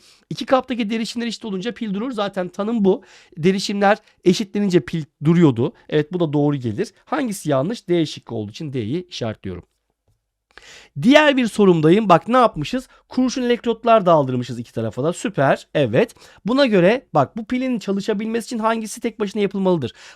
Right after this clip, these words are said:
Bak görüyorsun ki burada da bir molarlık kurşun artı iki, burada da bir molarlık kurşun artı iki. Ne yapacağız? Ya şu kurşunu değiştireceğiz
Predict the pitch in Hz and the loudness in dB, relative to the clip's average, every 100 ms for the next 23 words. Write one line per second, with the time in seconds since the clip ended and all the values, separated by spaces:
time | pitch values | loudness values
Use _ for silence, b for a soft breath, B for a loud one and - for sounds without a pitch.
0 | - 214 - 220 294 294 285 - 156 B | 2 2 2 -2 0 -2 -2 2 2 B
1 | B 151 214 254 285 262 196 135 170 160 | B -2 0 4 6 6 4 4 0 2
2 | 156 151 143 - 151 139 143 139 135 190 | 2 2 0 -2 -6 -4 -2 -2 -2 -8
3 | 359 381 403 381 254 226 196 170 147 - | -6 -4 -4 -2 0 2 4 4 2 -2
4 | 135 139 123 110 - 123 147 294 277 247 | -4 -2 -2 -2 -6 -2 2 2 2 0
5 | 320 - B B 156 294 - 311 285 - | -2 -4 B B 2 2 2 0 0 -4
6 | - 233 220 269 240 208 - 160 151 185 | -4 -4 -2 -2 0 0 -2 -4 0 4
7 | 302 349 | 4 2